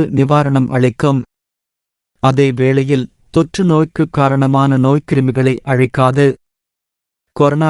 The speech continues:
காலத்தில் ஆவி பிடித்தால் கொரோனா வைரஸ்கள் அழிந்துவிடும் என்ற புரளிகள் உருவானது.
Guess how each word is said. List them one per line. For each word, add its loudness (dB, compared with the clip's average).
காலத்தில் -2
ஆவி 2
பிடித்தால் -2
கொரோனா 2
வைரஸ்கள் -2
அழிந்துவிடும் 0
என்ற 0
புரளிகள் 0
உருவானது. 2